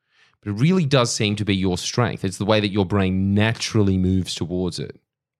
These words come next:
Because all I ever think about, ever, is content. And that's fucking it. And, like, when you talk about things of just, like, I don't know, I don't have, I, I,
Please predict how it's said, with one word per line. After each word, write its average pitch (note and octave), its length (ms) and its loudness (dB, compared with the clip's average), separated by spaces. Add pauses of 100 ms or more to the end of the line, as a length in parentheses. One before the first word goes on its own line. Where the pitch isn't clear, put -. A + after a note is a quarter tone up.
(640)
Because F2+ 220 -10
all A#2+ 500 6
I G2+ 200 6
ever F2 160 0
think F2 160 -4
about, D#2+ 300 -6 (500)
ever, G2 460 -4 (920)
is E2+ 100 -8
content. - 600 -8 (1200)
And F#2+ 80 0
that's G#2 160 -2
fucking - 500 -8
it. - 380 -10 (320)
And, G#2 180 -2
like, F#2 300 0 (300)
when F#2 240 0
you A#2+ 200 2
talk G2 300 -2
about E2+ 460 -2 (500)
things F#2 220 -2
of E2+ 80 -6
just, E2+ 220 -6
like, E2 240 -2
I G#2 100 0
don't F2 100 0
know, E2 160 -2
I G#2 100 0
don't G2 180 0
have, F2 320 -4
I, G2+ 280 0
I, G2+ 60 -2